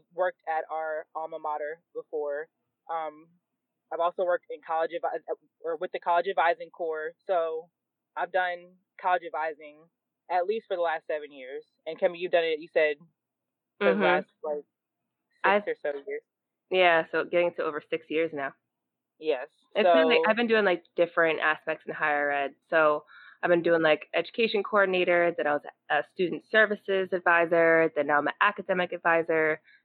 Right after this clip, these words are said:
Speaker 2: and it was in just various different, um, different types of schooling. But go ahead, Kiki. I'll, I'll go back to that in a minute.
Speaker 1: Mm-hmm.
Speaker 2: But go ahead, 'cause it sounded like you were going somewhere with your thought.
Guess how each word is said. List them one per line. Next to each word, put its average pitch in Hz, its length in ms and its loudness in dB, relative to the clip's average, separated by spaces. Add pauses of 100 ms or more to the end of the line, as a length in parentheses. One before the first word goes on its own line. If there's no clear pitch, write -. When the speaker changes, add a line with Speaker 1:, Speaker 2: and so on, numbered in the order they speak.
(120)
Speaker 2:
and 180 100 4
it 175 40 8
was 170 160 6
in 165 140 0
just 175 140 -8 (480)
various 165 460 6 (500)
different, 147 520 -4 (520)
um, - 480 -8 (300)
different 175 220 -2
types 151 200 -2
of 143 80 -10
schooling. 135 360 -8
But 196 100 2
go 220 100 6
ahead, 190 180 4
Kiki. 151 220 -2
I'll, 160 200 4
I'll 160 100 2
go 151 120 0
back 143 140 2
to - 100 -20
that 147 100 0
in - 60 -6
a 143 40 -6
minute. 135 140 -6
Speaker 1:
Mm-hmm. 139 60 -6
Speaker 2:
But 156 100 -2
go 160 80 2
ahead, 143 240 -2
'cause 165 120 -2
it 165 60 -6
sounded 160 200 2
like 147 60 -8
you 147 80 -4
were 143 100 -2
going 143 240 -4
somewhere 143 200 -4
with - 140 -10
your 143 100 -10
thought. 139 200 -2